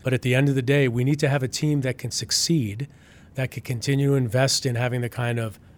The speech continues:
players and environment to be able to compete, as we started early in this, with the Seattles and New Yorks of the world. I mean, when you have a Toronto team that has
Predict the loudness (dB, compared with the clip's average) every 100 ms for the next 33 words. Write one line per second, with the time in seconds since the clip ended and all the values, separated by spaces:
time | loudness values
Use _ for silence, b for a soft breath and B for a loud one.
0 | b -4 2 4 4 4 2 -2 -6 -6
1 | -4 0 0 0 -4 -2 0 2 6 6
2 | 4 0 0 0 2 2 2 0 -2 0
3 | 0 2 0 2 0 -2 -4 -6 -6 b
4 | b b b 0 4 6 6 6 2 0
5 | -2 -4 -4 -2 -2 -4 -4 -6 -4 -4
6 | -4 -6 B B B B -2 0 2 2
7 | 2 2 -2 B B -2 -2 -4 -2 2
8 | 4 2 0 -2 -4 -4 -4 -4 -4 -4
9 | -6